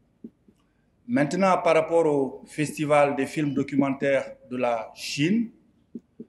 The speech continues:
je pense que c'est une bonne action à saluer. Euh,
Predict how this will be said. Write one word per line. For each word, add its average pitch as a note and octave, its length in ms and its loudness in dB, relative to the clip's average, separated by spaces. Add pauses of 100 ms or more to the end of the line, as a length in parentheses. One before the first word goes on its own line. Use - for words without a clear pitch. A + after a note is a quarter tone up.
(280)
je C3 180 -2
pense F#3 340 -2
que F#3+ 100 -2
c'est - 240 -8
une D#3 380 -4 (300)
bonne D#3+ 260 2
action D3+ 640 -2
à C#3 120 0
saluer. C3 520 0 (1200)
Euh, C3 280 2